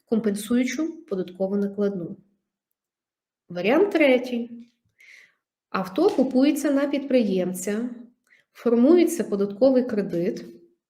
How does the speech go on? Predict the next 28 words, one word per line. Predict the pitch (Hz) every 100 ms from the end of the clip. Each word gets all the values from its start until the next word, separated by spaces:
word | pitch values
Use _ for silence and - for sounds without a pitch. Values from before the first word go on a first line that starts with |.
| _ _ - - _
і | 247
тут | 247 311 403
же | 285 311 311
саме | - 294 294 311
так, | 320 254 202 -
як | 196 196 185 - - -
роз'яснюють | 233 240 226 185 - 202 202
фіскали, | - 240 - 311 359 359 - - _
відбувається, | 220 190 214 277 339 349 - 294 302 - - _
е, | - 202 196 202
ну, | 262
умовний | 277 220 - 208 247 262 240
продаж, | 226 220 233 220 208 - - _ _ -
я | 208
б |
це | 202 214
швидше | - 208 208 202
тоді | 202 202
так | 202 196 -
назвала, | 196 190 190 185 190
якщо | 190 - 254
ми |
посилаємося | 220 208 - 208 233 240 214
на | 190
сто | 190 -
вісімдесят | 240 240 208 180 175 175
вісім | 180 196 208 202
один. | 196 180 175